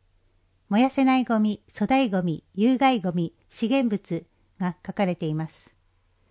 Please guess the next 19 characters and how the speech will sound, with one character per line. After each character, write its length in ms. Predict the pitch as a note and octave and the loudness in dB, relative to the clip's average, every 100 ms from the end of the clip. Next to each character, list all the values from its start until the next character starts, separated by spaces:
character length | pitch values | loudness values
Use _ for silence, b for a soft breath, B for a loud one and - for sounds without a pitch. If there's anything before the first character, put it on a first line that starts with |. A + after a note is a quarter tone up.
| _ | _
日 160 | - C4+ | 0 4
野 100 | D#4 | 4
市 120 | D4+ | 4
の 120 | B3+ | 2
と 120 | - | 0
こ 100 | G3 | -4
ろ 80 | G#3 | -2
に 140 | G3 F3+ | -2 -2
は、 200 | E3+ D#3+ _ _ - | -4 -6 _ _ -2
燃 160 | G3 | 2
や 100 | C4 | 2
せ 140 | C4 C4 | 2 0
る 120 | C4 | 0
ゴ 140 | A3+ | 2
ミ 220 | G#3+ G#3+ - _ _ _ _ | 0 0 -4 _ _ _ _
が 140 | G3+ F#3+ | -4 -2
書 100 | G3 | -2
か 160 | G#3 | -2
れ、 200 | E3+ E3+ | -2 -4